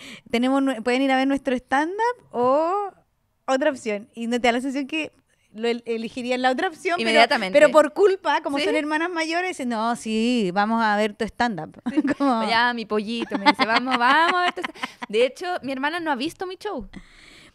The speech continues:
Speaker 1: Pero
Speaker 2: Ah,
Speaker 1: vio
Speaker 2: no, sí lo vio,
Speaker 1: primeriza,
Speaker 2: sí
Speaker 1: pero
Speaker 2: lo
Speaker 1: vio
Speaker 2: vio
Speaker 1: primeriza.
Speaker 2: en Temuco,
Speaker 1: Pero un,
Speaker 2: sí.
Speaker 1: pero claro, que es parte del show, no entero, po.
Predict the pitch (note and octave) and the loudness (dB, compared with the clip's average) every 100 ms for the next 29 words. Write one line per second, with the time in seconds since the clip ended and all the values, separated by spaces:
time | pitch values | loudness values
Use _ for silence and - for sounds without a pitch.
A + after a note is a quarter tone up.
0 | _ C4 D#4 C4 C#4+ D4+ D4 D4+ D#4 B3 | _ 6 8 8 6 6 4 6 6 6
1 | F#3+ A#3 B3 C4+ C4 D4 C#4+ G#3 - E3+ | 2 4 2 4 4 4 4 2 0 -2
2 | C4 A3+ C4 C#4 C4+ B3+ C4+ D4 A3+ G#3+ | -2 -2 0 -2 -2 -4 -4 -2 -2 -2
3 | A#3 C#4 C4+ D4 D4 D4 A3 G#3+ G#3+ G3 | -6 -4 -4 -4 -8 -6 -8 -6 -6 -6
4 | D#3+ D3+ | -6 -8